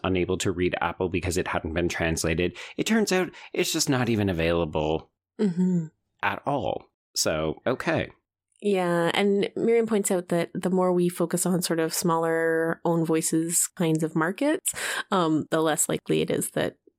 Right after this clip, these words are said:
Speaker 2: that she's gonna get copies, which is something, you know, we've talked about on the show. Like, how do you, how do you make sure that the kind of diversity we wanna see in publishing is also reflected in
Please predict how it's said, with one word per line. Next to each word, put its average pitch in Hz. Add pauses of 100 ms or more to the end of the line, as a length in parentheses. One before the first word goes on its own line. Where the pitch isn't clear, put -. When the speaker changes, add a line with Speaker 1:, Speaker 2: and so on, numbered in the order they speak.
(100)
Speaker 2:
that -
she's 196
gonna 190
get 208
copies, 226
which 233
is 240
something, 233
you 226
know, 202
we've 185
talked 175
about 170
on 160
the 156
show. 156
Like, 147
how 175
do 175
you, 160 (920)
how -
do 214
you 202
make 180
sure 165
that 151 (100)
the 170
kind 175
of 170
diversity 165
we 160
wanna 160
see 156
in 156
publishing 262
is 190
also 165
reflected 160
in 160